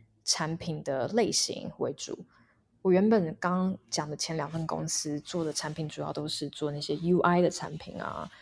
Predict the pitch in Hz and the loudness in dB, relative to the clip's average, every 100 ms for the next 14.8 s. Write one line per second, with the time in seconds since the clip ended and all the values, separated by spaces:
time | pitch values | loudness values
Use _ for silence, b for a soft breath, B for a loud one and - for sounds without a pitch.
0 | B - 170 156 156 156 - 160 156 - | B -4 -2 0 0 0 -2 -4 -2 -2
1 | 160 151 139 156 - 165 156 156 143 147 | 0 0 0 0 -2 -4 -8 -8 -8 -10
2 | 165 b _ - 170 170 160 156 160 156 | -12 b _ -2 0 2 0 -2 -6 -6
3 | - 165 147 139 127 - - 190 147 - | -4 -2 0 0 0 -2 2 2 2 -2
4 | - 190 190 170 - 160 - 87 82 b | -2 2 2 0 -2 -6 -4 -2 -2 b
5 | b _ - 151 107 76 - 175 _ _ | b _ -6 -4 -6 -8 -10 -12 _ _
6 | _ - - 160 - - 127 - 104 135 | _ -14 -6 -6 -4 -6 -4 -2 -2 -2
7 | 156 - 60 - - - b b b b | -4 -6 -8 -10 -10 -10 b b b b
8 | b _ _ 170 165 - 208 190 170 160 | b _ _ -6 -2 2 6 6 4 0
9 | - _ _ 175 170 247 190 175 156 160 | -6 _ _ -6 0 2 4 4 0 -2
10 | - 156 160 170 165 160 - 165 156 160 | 0 0 0 0 0 0 0 0 0 -2
11 | 156 156 156 - _ _ _ _ _ - | -2 -2 -4 -8 _ _ _ _ _ 0
12 | 214 170 180 147 156 160 _ 156 - - | 4 6 6 4 0 0 _ 0 0 -4
13 | - - - b b b b - 202 175 | -6 -4 -6 b b b b -2 2 4
14 | 165 160 165 160 160 165 170 170 | 4 2 0 -2 -4 -2 0 -2